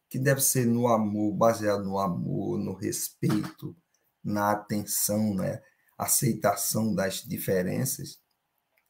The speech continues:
E veja como é complexo, né? Porque muitas vezes você tem que lidar com situações que você não conhece bem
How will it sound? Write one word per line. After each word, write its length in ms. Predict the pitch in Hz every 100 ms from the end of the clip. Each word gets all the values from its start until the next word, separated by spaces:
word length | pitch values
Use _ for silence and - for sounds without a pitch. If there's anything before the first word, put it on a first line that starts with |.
| - - - - -
E 100 | -
veja 280 | 143 202 202
como 260 | - 185 233
é 80 | -
complexo, 760 | 262 - 165 170 180 - 123
né? 340 | 123 170 175 - - _
Porque 240 | 151 147 160
muitas 400 | 175 175 135 123
vezes 180 | 151
você 300 | 143 156 156
tem 240 | 147 151 156
que 80 | 147
lidar 420 | 147 110 135 -
com 140 | 139
situações 1040 | 123 131 - - 156 135 - - 156 180 -
que 120 | 202
você 500 | 190 190 - 220 220 - _ -
não 340 | 131 160 233
conhece 680 | - 170 127 131 143 - -
bem 320 | 120 123 135